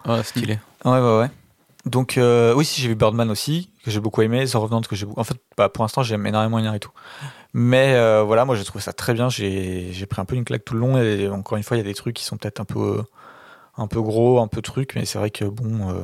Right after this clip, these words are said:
Speaker 2: moi, je trouve ça bien, quoi. Il y a des scènes, euh, vraiment mythiques. C'est, c'est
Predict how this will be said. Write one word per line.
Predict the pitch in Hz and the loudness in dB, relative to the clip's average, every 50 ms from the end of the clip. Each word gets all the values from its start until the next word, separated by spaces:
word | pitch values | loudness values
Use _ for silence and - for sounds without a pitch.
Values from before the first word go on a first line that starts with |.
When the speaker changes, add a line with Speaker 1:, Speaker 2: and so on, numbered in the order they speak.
| 95 95 98 120 120 107 | -8 -10 -10 -10 -10 -10
Speaker 2:
moi, | - 101 98 | -8 -8 -8
je | - | -8
trouve | - - - | -8 -12 -12
ça | - - - | -10 -8 -8
bien, | 110 95 101 104 123 | -6 -4 -2 -2 -2
quoi. | - - 110 107 _ _ _ - - - - - - - _ - | -4 -6 -12 -14 _ _ _ -20 -20 -20 -20 -20 -20 -20 _ -10
Il | |
y | - | -6
a | 104 | -4
des | 104 98 | -4 -2
scènes, | - - 113 113 113 | 0 0 0 2 2
euh, | 107 101 98 98 - - - _ _ _ - | 4 4 4 2 0 -4 -18 _ _ _ 0
vraiment | 104 107 107 107 | 2 2 2 2
mythiques. | 104 104 104 - - - 117 - | 0 0 -2 -4 -6 -10 -8 -6
C'est, | - - 104 98 | -6 -6 -4 -6
c'est | 92 - - - | -6 -6 -8 -12